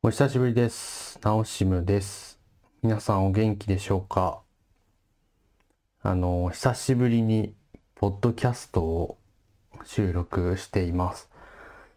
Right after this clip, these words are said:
前回の配信が二千二十一年の九月だったみたいなので、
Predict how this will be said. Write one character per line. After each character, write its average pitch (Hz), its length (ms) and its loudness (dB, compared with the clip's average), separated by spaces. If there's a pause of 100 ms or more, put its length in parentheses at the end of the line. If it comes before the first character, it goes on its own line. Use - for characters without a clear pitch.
(220)
前 156 220 4
回 107 240 0
の 90 140 0
配 95 260 0
信 92 380 0
が 98 320 0 (680)
二 101 160 2
千 104 540 0
二 123 180 2
十 95 320 0
一 85 440 -2
年 85 340 0
の 90 400 -2
九 143 140 2
月 - 460 -2 (460)
だ 87 120 2
っ - 80 -12 (100)
た 92 100 0
み 85 140 -2
た 85 180 -2
い - 20 -2
な 82 60 -4
の 82 220 -4
で、 92 300 0